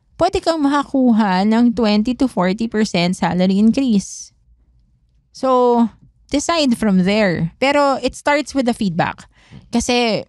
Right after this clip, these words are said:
hindi naman natin alam kung bakit three percent lang eh. It could be budget issues din. Pwede naman hindi naman ikaw yung may problema, di ba?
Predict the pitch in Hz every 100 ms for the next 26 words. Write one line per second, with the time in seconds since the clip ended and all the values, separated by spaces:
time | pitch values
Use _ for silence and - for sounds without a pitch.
0 | _ - 202 240 254 262 277 302 330 339
1 | 285 247 226 220 220 - 254 _ - 285
2 | 294 285 294 277 302 262 190 190 - -
3 | _ 185 - 214 190 208 185 185 190 202
4 | 220 226 302 - 175 143 113 160 _ -
5 | 175 185 202 202 226 208 220 220 214 233
6 | 226 226 226 220 226 247 269 233 175 180
7 | 175 175 220